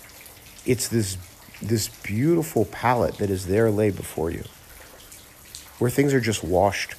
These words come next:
clean. How amazing would that be for you and I? The dusty parts of us, the parts of us that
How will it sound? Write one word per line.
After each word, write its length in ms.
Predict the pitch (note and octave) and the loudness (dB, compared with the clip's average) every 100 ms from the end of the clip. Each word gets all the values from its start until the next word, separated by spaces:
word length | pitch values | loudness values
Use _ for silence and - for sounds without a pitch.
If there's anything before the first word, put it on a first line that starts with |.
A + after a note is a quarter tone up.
| - | -16
clean. 420 | - - D2 - - - - - - - - - - - - - - - - - - - - - - - - - - - - - - - - - | -10 -8 -6 -8 -14 -20 -20 -20 -20 -20 -20 -20 -20 -20 -20 -20 -20 -20 -20 -20 -20 -20 -20 -20 -20 -20 -20 -20 -20 -20 -20 -20 -20 -20 -20 -2
How 160 | - F3+ | 4 6
amazing 460 | D3 C#3+ C3+ B2+ | 8 6 6 4
would 80 | G#2 | 6
that 180 | A2 G#2+ | 4 4
be 160 | F#2 | 2
for 460 | F#2 - E2 D#2+ E2 - - | 0 -2 0 0 -4 -10 0
you 180 | G#2 | 2
and 80 | F#2 | 4
I? 180 | D#2+ - - - - - - - - - - - - - - - - - - | 2 -4 -12 -20 -20 -20 -20 -20 -20 -20 -20 -20 -20 -20 -20 -20 -20 -20 -2
The 100 | A2+ | 0
dusty 420 | A2+ C#3 - B2 | 6 6 6 2
parts 320 | - A2+ A2 | 4 6 4
of 100 | F#2+ | 0
us, 280 | F#2 - - - - - - - - - - - - - | -4 -4 -10 -14 -20 -20 -20 -20 -20 -20 -20 -20 -8 -2
the 80 | A#2 | 4
parts 240 | C3+ C3 | 4 6
of 80 | B2 | 4
us 160 | G#2+ | 4
that 240 | A#2 G#2 | 6 4